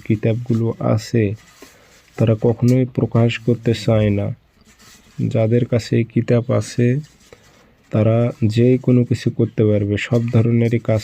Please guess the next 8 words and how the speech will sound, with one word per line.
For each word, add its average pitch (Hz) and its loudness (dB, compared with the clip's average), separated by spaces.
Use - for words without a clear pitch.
করতে 113 -4
পারবে, 101 0
বুঝতে 117 -6
পারছেন? 113 -2
এগুলো 113 0
বিদ্যা, 113 0
খুব 117 0
সহজ 120 4